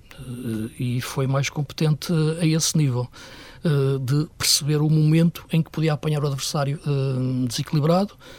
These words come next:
e perceber o momento em que tinha que estar equilibrado para, para defender. É natural que o Vitória teve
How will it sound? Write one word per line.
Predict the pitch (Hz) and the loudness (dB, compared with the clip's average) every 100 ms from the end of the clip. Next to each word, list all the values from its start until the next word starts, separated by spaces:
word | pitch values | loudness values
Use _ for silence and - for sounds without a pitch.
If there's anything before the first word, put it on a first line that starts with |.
| - - | -14 -6
e | 143 | -4
perceber | - - 170 160 | -2 0 2 2
o | 165 | 4
momento | 165 165 170 160 | 6 4 2 0
em | |
que | 147 | -2
tinha | - 170 | 0 0
que | 156 | 0
estar | - 175 151 | -4 -2 -2
equilibrado | - 160 151 151 139 - - | 0 0 2 0 -2 -8 -2
para, | 156 147 131 | 2 2 0
para | 135 | -4
defender. | - 135 107 98 - | -6 -6 -6 -8 -4
É | 254 | 2
natural | 240 170 147 | 2 2 -2
que | - | -2
o | |
Vitória | 156 156 143 | -2 0 0
teve | 139 - 185 | 0 0 0